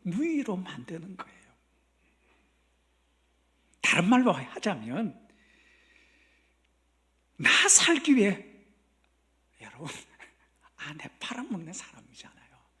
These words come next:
바로 이 사람이 어떤 사람이에요? 아브라함이라는 거예요. 여기 계신 여성분들 가운데 남편이 자기 살자고 나 팔아먹는다면 결혼할 사람 누가 있겠습니까? 바로 그런 사람이 아브라함이었다는 거예요.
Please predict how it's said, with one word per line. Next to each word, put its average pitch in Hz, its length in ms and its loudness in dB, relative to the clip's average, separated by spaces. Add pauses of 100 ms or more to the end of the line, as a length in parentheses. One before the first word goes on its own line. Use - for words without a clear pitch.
(340)
바로 - 220 2
이 226 160 8
사람이 320 460 4
어떤 220 260 0
사람이에요? 190 460 -2 (200)
아브라함이라는 220 760 -12
거예요. - 340 -20 (1400)
여기 175 180 8
계신 190 280 4
여성분들 196 500 0
가운데 110 640 -14 (360)
남편이 208 480 6
자기 220 260 6
살자고 190 800 2
나 151 240 0
팔아먹는다면 208 720 2
결혼할 294 340 0
사람 208 260 -8
누가 160 260 -4
있겠습니까? - 760 -12 (1500)
바로 - 300 0
그런 302 340 12
사람이 254 680 4 (200)
아브라함이었다는 240 1500 -4
거예요. - 240 -20